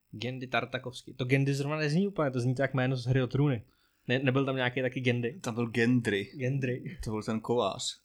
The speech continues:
Speaker 2: jak potom
Speaker 1: Jo, jo.
Speaker 2: na konci ošukal Aryu.
Speaker 1: Jak se chvíli jako řešil, jestli náhodou on nebude nějak jako, jako ten nový král, patřil mezi ty postavy, u kterých to jako byla ta teorie, ne?
Speaker 2: Přesně tak.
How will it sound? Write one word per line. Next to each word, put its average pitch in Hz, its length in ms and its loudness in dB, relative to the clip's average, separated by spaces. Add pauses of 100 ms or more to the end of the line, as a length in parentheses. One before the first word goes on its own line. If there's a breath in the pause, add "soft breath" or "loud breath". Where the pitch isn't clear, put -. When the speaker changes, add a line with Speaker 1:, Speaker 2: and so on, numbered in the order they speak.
(160)
Speaker 2:
jak - 200 -8
potom 101 360 -8
Speaker 1:
Jo, 101 160 -8
jo. 165 180 6
Speaker 2:
na 147 80 -2
konci 110 300 -2
ošukal 104 640 0
Aryu. 104 380 -2 (140)
Speaker 1:
Jak 147 180 -2
se 160 80 -4
chvíli 151 220 -2
jako 147 180 -2
řešil, 147 260 -2
jestli 143 180 -4
náhodou 135 320 2
on 123 120 0
nebude 127 320 0
nějak 120 220 -4
jako, 117 360 -4
jako 113 180 -6
ten 120 140 -6
nový 120 260 -4
král, 113 240 -2
patřil 120 280 -6
mezi 120 200 -4
ty 120 100 -8
postavy, - 340 -6
u 120 40 -8
kterých 120 300 -6
to 123 60 -4
jako 117 380 -6
byla 123 200 -4
ta 120 100 -12
teorie, 113 420 -6
ne? 110 260 -12
Speaker 2:
Přesně 110 360 -6
tak. 104 220 -2